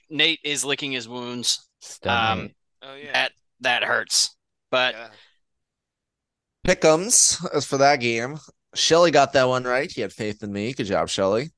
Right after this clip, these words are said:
Speaker 4: Trevor backed Nate. Uh,
Speaker 2: <clears throat>
Speaker 4: that's,
Speaker 2: It
Speaker 4: that was
Speaker 2: almost
Speaker 4: a mistake,
Speaker 2: worked.
Speaker 4: sir.
Speaker 2: It
Speaker 4: That was a
Speaker 2: almost
Speaker 4: mistake,
Speaker 2: worked
Speaker 4: sir.
Speaker 2: this week.
Speaker 3: I
Speaker 2: It,
Speaker 3: don't
Speaker 2: it
Speaker 3: wanna
Speaker 2: was
Speaker 3: hear
Speaker 2: close.
Speaker 3: any shit about who we picked in this matchup.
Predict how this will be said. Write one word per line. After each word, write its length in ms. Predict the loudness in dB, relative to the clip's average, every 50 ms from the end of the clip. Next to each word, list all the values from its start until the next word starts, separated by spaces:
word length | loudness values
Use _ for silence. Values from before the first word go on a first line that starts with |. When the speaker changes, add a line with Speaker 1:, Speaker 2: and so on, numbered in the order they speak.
| -20 -20 -20 -20 -20 _
Speaker 4:
Trevor 320 | -4 2 2 2 4 4 2
backed 300 | 4 4 2 2 0 -2
Nate. 300 | -2 -2 0 -2 -4 -6 _ _ _ _ _ _ _ _ _ _ -8
Uh, 440 | -6 -6 -4 -4 -4 -4 -4 -2 0
Speaker 2:
<clears throat> 200 | 2 2 2 2
Speaker 4:
that's, 500 | 0 -4 -6 -6 -6 -4 -2 -2 0 2
Speaker 2:
It 120 | 4 6 6
Speaker 4:
that 80 | 6
was 0 |
Speaker 2:
almost 320 | 6 6 6 4 4 4 4
Speaker 4:
a 40 |
mistake, 200 | 4 6 6 6 4
Speaker 2:
worked. 100 | 0 -2
Speaker 4:
sir. 300 | -2 -4 -4 -6 -8 -10 _ _ _ _ _ _ _ _ _ _ _ -20 -20 -20 -12 _ 0
Speaker 2:
It 100 | 4 4
Speaker 4:
That 80 | 6
was 100 | 6 6
a 20 | 4
Speaker 2:
almost 200 | 4 2 4 6
Speaker 4:
mistake, 40 | 6
Speaker 2:
worked 160 | 6 6 4
Speaker 4:
sir. 120 | 0 -4 -4
Speaker 2:
this 200 | -4 -4 -6 -6
week. 400 | -6 -4 -4 -6 -8 -14 -14 -8 -4
Speaker 3:
I 40 | -2
Speaker 2:
It, 40 | -2
Speaker 3:
don't 80 | -2 0
Speaker 2:
it 40 | 0
Speaker 3:
wanna 120 | 2 2
Speaker 2:
was 180 | 4 2 2 0
Speaker 3:
hear 80 | 0
Speaker 2:
close. 260 | 4 4 6 6 4 0
Speaker 3:
any 80 | -6 -16
shit 280 | -18 -18 -18 -18 -18
about 380 | -18 _ -16 -16 -16 -16 -18 -20 _ _ _ _ _ _ _ _ _ _ _ _
who 100 | -20 -20
we 120 | -20 -20 -20
picked 260 | _ -20 -20 -20 -20
in 80 | -20 -20
this 140 | -20 _ _
matchup. 460 | _ -20 -20 -20 -20 -20 -20 -20